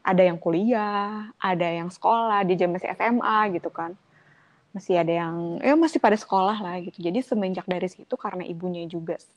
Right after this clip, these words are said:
ya ibunya pun ya sendiri gitu kan,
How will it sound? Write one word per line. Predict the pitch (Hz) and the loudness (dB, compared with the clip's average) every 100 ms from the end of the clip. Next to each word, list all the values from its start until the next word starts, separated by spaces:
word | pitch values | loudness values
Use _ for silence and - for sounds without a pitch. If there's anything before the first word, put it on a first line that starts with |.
| _ 165 | _ -6
ya | - | -2
ibunya | 185 170 185 180 175 175 - - _ - | -2 0 -2 -2 -4 -6 -12 -20 _ -6
pun | 180 175 170 170 175 175 | -4 -4 -6 -6 -6 -4
ya | 180 | -2
sendiri | 180 185 240 220 254 190 | 0 2 4 4 4 2
gitu | - | -2
kan, | - 175 | -10 -10